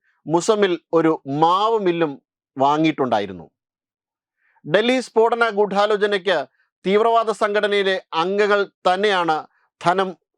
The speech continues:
കൈകളിൽ നിന്ന് എടുത്തിരുന്നതെന്ന് അവർ പറഞ്ഞു. സ്ഫോടക വസ്തുക്കൾ വാങ്ങുന്നതിനായി ഭീകര സംഘടനയിലെ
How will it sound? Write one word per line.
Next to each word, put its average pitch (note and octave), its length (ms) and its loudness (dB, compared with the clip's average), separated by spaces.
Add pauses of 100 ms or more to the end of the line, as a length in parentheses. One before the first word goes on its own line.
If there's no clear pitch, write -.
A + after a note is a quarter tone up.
കൈകളിൽ F#3+ 400 2
നിന്ന് E3 200 0 (280)
എടുത്തിരുന്നതെന്ന് D#3+ 760 -2 (160)
അവർ A#2 100 0 (120)
പറഞ്ഞു. F#2+ 260 -6 (480)
സ്ഫോടക A#3 400 0
വസ്തുക്കൾ B3 280 0 (180)
വാങ്ങുന്നതിനായി G#3 760 -2 (580)
ഭീകര A3+ 320 2
സംഘടനയിലെ G#3+ 500 0